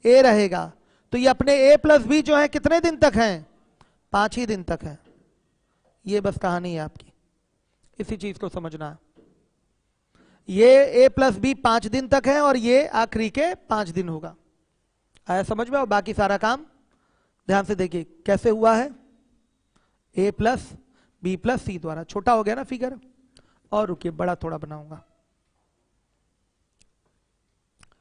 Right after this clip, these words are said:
ए प्लस बी प्लस सी ने काम शुरू किया,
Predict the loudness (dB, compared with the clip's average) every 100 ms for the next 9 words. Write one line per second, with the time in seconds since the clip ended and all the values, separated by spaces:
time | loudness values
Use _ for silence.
0 | _ _ _ 0 2 2 0 -2 -4 -6
1 | -4 -4 -4 -8 -4 -4 -4 -8 -12 -10
2 | -10 -10